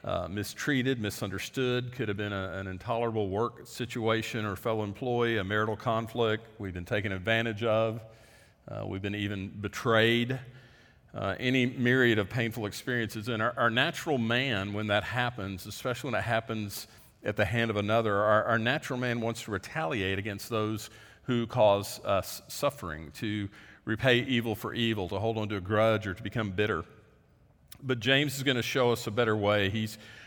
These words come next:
gonna answer the question this morning, how do I react correctly when I've been treated incorrectly? You're gonna see four commands in this first section that we're looking at this morning. He's gonna tell us to be patient,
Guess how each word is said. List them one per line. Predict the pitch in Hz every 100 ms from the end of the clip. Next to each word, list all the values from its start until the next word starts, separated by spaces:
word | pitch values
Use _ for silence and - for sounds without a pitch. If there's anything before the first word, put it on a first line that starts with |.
| -
gonna | - 123
answer | 131 135 135
the | 113
question | 107 139 139 117
this | 104 -
morning, | 107 107 107
how | 107 131 131 131 131 - - - - -
do | 117
I | 113
react | 110 110 113 - - - - - _ _ -
correctly | - 107 113 123 110 98 95
when | 98
I've | 95
been | 92
treated | 90 110 92 87
incorrectly? | 90 - 80 76 92 101 -
You're | 120
gonna | 120
see | - 127
four | 147 139
commands | 135 120 123 135 135
in | 117
this | 107 -
first | - 120 123 -
section | - 127 120 - 120
that | 101
we're | 110
looking | 117 117
at | 113 110
this | 107 -
morning. | 110 120 135 139 - - - - _
He's | -
gonna | 107 104
tell | 131 113
us | 110
to | 113
be | 107
patient, | 98 - 139 135 160